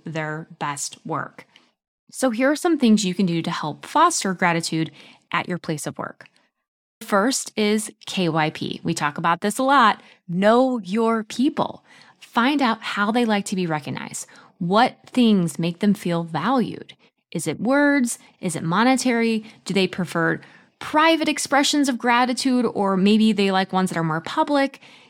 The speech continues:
Get to know your people so when they do something great, you can thank them in a way that really makes them feel appreciated and is genuine to them. The second,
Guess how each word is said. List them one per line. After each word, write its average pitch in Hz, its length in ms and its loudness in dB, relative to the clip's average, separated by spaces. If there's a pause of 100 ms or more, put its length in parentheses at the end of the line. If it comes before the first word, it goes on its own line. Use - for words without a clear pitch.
(240)
Get 349 160 2
to 359 100 0
know 359 100 4
your 339 160 0
people 220 400 0
so 196 220 -2
when 208 160 0
they 202 120 2
do 226 200 0
something 240 400 2
great, 202 320 0
you 196 160 -2
can 185 160 2
thank 196 260 -2
them 196 140 0
in 185 80 2
a 180 60 0
way 170 120 0
that 165 180 -4
really 202 340 0
makes 175 320 -2
them 175 140 -2
feel 165 280 -4
appreciated 220 880 -2
and 185 100 0
is 175 160 -4
genuine 165 420 -2
to 143 100 -12
them. - 260 -10 (800)
The 202 80 -4
second, 285 560 -2